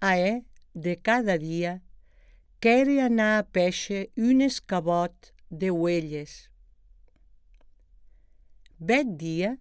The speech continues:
en tornat a casa, entà embarrat bestiar, se trapèren damb era mairastra que les demoraue. Aguesta, un còp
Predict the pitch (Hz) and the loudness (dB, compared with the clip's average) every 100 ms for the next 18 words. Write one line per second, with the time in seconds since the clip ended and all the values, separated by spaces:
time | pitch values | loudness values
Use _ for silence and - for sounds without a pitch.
0 | - - - - - - 196 196 220 202 | -16 -20 -20 -20 -20 -2 -2 0 0 2
1 | 214 254 285 233 - 160 160 - 233 254 | 2 2 2 -2 0 -2 -2 -6 -10 -10
2 | - - - - - 175 185 185 185 180 | -20 -20 -20 -20 -4 0 0 2 0 2
3 | 175 170 165 170 160 143 151 - - 165 | 0 0 0 -2 -2 -6 -6 -8 -6 -4
4 | 214 254 - - - - - - - - | -6 -8 -20 -20 -20 -20 -20 -20 -18 -6
5 | - 226 240 226 - 254 285 294 302 294 | 0 2 4 2 4 2 2 2 0 -2
6 | - 175 190 185 190 185 180 180 190 220 | -4 -2 0 2 0 0 0 0 0 0
7 | - - 214 202 190 185 180 156 165 156 | -2 -8 -8 -6 -4 -4 -4 -4 -4 -2
8 | 151 156 156 143 139 - _ - - - | -4 -4 -6 -8 -12 -18 _ -20 -20 -20
9 | _ - - - - - - - - - | _ -20 -20 -20 -20 -20 -20 -20 -20 -10
10 | 165 160 254 254 - 170 202 - - - | -6 2 2 2 -4 -4 -6 -18 -20 -20
11 | _ - 233 247 262 - 254 254 | _ -6 0 2 2 0 0 0